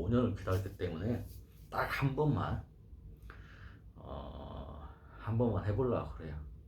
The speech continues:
그때만. 그리고 그 전까지는, 어, 야구는 그거기 때문에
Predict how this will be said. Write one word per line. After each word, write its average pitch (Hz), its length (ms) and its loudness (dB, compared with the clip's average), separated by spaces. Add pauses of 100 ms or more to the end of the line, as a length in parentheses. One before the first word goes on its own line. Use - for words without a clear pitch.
(160)
그때만. 76 500 -4
그리고 101 380 0
그 98 160 0
전까지는, 95 560 2 (640)
어, 71 160 -8
야구는 90 880 2 (360)
그거기 98 380 2
때문에 87 380 -2